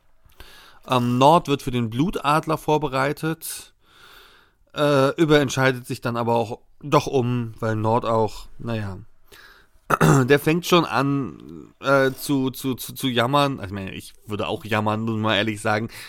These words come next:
wenn mir jemand die Lunge rausschneiden will bei lebendigem Leib. Aber also der fängt schon an zu jammern, als, äh, Übbe nur das Messer ansetzt. Und dann sagt er ihm, „Ja,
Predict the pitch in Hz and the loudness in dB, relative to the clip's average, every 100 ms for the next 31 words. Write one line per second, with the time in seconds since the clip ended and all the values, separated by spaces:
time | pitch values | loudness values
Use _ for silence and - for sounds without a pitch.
0 | - 113 117 117 120 107 113 110 139 143 | -8 -2 0 2 2 0 -2 2 4 4
1 | 110 107 101 - 110 101 101 104 101 110 | 4 2 2 -2 -2 0 -2 -2 -2 -2
2 | 120 - 107 104 107 104 110 110 104 117 | -4 -4 -2 0 -2 -2 -4 -4 -2 -4
3 | - - - - - - 113 117 113 113 | -6 -20 -20 -20 -14 -4 0 4 4 4
4 | 92 117 113 113 120 120 78 - 131 123 | 2 0 0 2 2 2 -2 -8 -8 -8
5 | - 110 113 113 110 117 117 95 50 80 | -8 -8 -6 -2 0 0 -2 -4 -8 -4
6 | 117 - - - - 73 80 - 58 - | -4 -6 -16 -20 -20 -20 -20 -18 -18 -18
7 | - - - - - 120 117 110 131 123 | -18 -20 -20 -20 -6 0 0 0 0 2
8 | 120 - 131 120 - 123 160 110 120 - | 2 2 0 0 0 0 0 0 0 -2
9 | - - - - - - - - 117 117 | -10 -14 -18 -18 -20 -20 -20 -12 -6 -6
10 | - - 113 110 110 - 80 110 110 110 | -6 -2 0 0 -2 -2 -6 -4 -2 -2
11 | 113 | -2